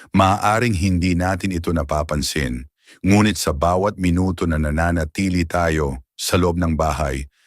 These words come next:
ang ating katawan ay hindi nakakatanggap ng mahalagang sustansya na kailangan nito para manatiling malakas. Ang totoo,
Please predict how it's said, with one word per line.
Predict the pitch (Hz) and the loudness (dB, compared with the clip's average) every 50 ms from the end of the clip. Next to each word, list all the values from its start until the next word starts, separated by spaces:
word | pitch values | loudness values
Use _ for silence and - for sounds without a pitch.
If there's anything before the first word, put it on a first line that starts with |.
| _ _ | _ _
ang | - 85 85 82 82 | -2 -2 0 0 0
ating | 85 87 85 98 90 | 0 0 0 -2 -2
katawan | 80 85 78 78 76 76 78 80 80 80 80 | -2 -2 -2 -2 -2 -2 0 0 0 -2 -2
ay | 71 78 73 | -4 -4 -4
hindi | 73 - 80 76 71 73 - 95 | -2 -2 -2 -2 -2 0 0 0
nakakatanggap | 87 85 78 85 80 73 82 82 78 78 78 76 71 73 69 65 - - _ _ _ _ - - _ - | 0 0 0 -2 -2 -2 -2 -4 -4 -4 -4 -2 0 0 -2 -2 -4 -8 _ _ _ _ -20 -16 _ -2
ng | 82 82 82 | 0 2 2
mahalagang | 78 73 69 76 78 78 76 76 87 85 80 | 2 0 0 0 0 0 0 0 0 0 -2
sustansya | 78 - 73 71 - - - 87 87 92 90 80 - - 69 65 65 67 85 - | -2 -4 -6 -8 -6 -2 0 0 2 2 0 0 -2 -2 -4 -4 -6 -6 -6 -4
na | 82 | -4
kailangan | 80 - 76 69 69 76 78 78 78 76 | -2 -2 -2 0 0 0 0 0 0 0
nito | 71 71 67 - 73 69 65 64 - _ _ _ _ _ _ _ | -2 -2 -4 -4 -4 -6 -6 -8 -10 _ _ _ _ _ _ _
para | - 85 80 87 82 | 0 2 2 2 2
manatiling | 80 78 78 71 71 - 80 71 69 69 71 | 2 0 0 -2 -2 -2 -2 -2 -2 -2 -2
malakas. | 71 67 67 - - 69 62 - - - - - _ _ _ _ _ _ _ _ _ _ _ _ - | -4 -4 -4 -4 -4 -4 -4 -6 -8 -10 -10 -14 _ _ _ _ _ _ _ _ _ _ _ _ -4
Ang | 120 139 139 - | -2 -2 0 0
totoo, | - - 117 98 87 90 92 95 | -2 -4 -4 -4 -4 -2 -2 -2